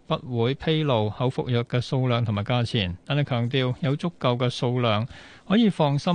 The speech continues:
廣泛使用。喺財經方面，道瓊斯指數報三萬二千九百四十五點，升一點；標準普爾五百指數報四千一百七十三點，跌三十一點。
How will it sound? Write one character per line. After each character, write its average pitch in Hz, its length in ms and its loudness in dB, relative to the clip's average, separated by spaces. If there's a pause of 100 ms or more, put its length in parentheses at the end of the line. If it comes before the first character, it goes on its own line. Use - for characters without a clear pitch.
(140)
廣 101 260 0
泛 107 260 0
使 104 260 -4
用。 117 220 0 (1200)
喺 233 180 4
財 - 160 2
經 185 160 0
方 175 180 2
面， 104 240 2 (100)
道 120 120 0
瓊 117 200 0
斯 160 200 -2
指 147 160 -2
數 139 180 -2
報 110 320 2 (960)
三 165 300 4
萬 135 200 2
二 123 180 0
千 165 340 0
九 101 280 -4
百 127 220 2
四 - 180 -2
十 131 120 -2
五 120 240 0
點， 117 260 2
升 160 320 0
一 151 120 -2 (180)
點； 95 260 -4 (1000)
標 262 100 4
準 240 160 6
普 185 120 2
爾 151 260 2
五 - 20 -2
百 131 140 0
指 147 160 -2
數 139 120 0
報 117 300 0 (200)
四 143 340 0
千 160 240 0
一 156 100 2
百 139 300 -2
七 - 160 -2
十 - 240 -4
三 156 340 0
點， 110 240 0 (160)
跌 127 140 0
三 143 400 -2
十 - 120 -4 (140)
一 139 140 0 (160)
點。 104 260 -2